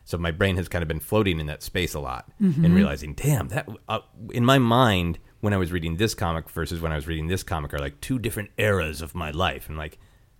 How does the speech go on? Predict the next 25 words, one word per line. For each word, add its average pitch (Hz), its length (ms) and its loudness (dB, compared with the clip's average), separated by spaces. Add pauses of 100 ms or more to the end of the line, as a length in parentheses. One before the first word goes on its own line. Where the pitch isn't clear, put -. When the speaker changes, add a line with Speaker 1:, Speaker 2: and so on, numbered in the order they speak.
(200)
Speaker 1:
they're, 113 260 0 (100)
that's 104 300 -4 (220)
a 107 100 0
year 98 320 2
apart, 110 460 2
dude. 76 280 -6 (160)
<laughs> 170 180 4
Like, 131 260 4 (400)
time 104 180 4
moves 104 180 4
differently 98 280 2
when 90 140 0
you're 80 100 0
a - 20 -4 (140)
kid, 80 160 0
but - 100 -2
there's 80 180 0
Speaker 2:
Yeah. 80 60 0
Speaker 1:
also 78 200 -4
that. 78 280 -4 (300)
But 92 240 0 (220)
there, 104 560 6 (200)
uh, 104 180 -6
I 98 140 -6
have 104 760 2